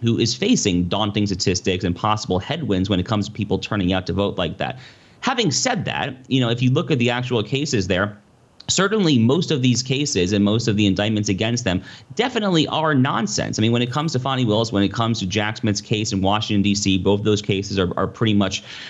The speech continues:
predicated upon his post-twenty twenty election conduct up unt-, up until January sixth, twenty twenty-one. You know, you can't criminalize free speech in this country. You know, you actually have a right to lie. Now, there are some things that,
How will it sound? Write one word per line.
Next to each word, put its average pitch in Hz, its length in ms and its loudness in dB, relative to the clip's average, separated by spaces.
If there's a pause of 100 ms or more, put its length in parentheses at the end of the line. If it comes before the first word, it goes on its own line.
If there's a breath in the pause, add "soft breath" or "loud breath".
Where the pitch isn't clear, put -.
(140 loud breath)
predicated 175 560 0
upon 131 400 0
his 107 180 0
post-twenty 127 560 0
twenty 123 240 0
election 101 400 0
conduct 127 580 0
up 120 160 -4
unt-, 110 280 0
up - 360 -4
until 104 300 0
January 101 540 2
sixth, 123 320 -4
twenty 110 240 0
twenty-one. 107 600 2 (400 loud breath)
You 170 140 0
know, 147 80 -4
you 185 80 2
can't 311 240 2
criminalize 226 480 0
free 190 160 0
speech 160 300 0
in 101 80 4
this 92 160 2
country. 78 540 0
You 127 80 2
know, 131 80 2
you 180 240 2
actually 226 380 0
have 135 440 -2
a 107 140 -2
right 113 420 -2
to 120 240 2
lie. 95 380 2
Now, 110 180 0
there 131 140 0
are 127 80 2
some 254 260 0
things 165 380 0
that, 120 300 0